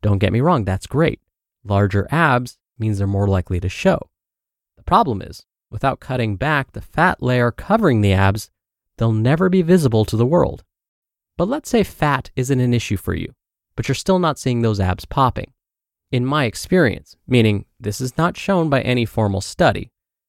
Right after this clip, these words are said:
it's helpful to dedicate some time each week to performing some of those ab-specific exercises.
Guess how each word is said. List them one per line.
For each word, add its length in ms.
it's 160
helpful 400
to 140
dedicate 520
some 140
time 280
each 220
week 280
to 80
performing 560
some 200
of 60
those 280
ab-specific 760
exercises. 800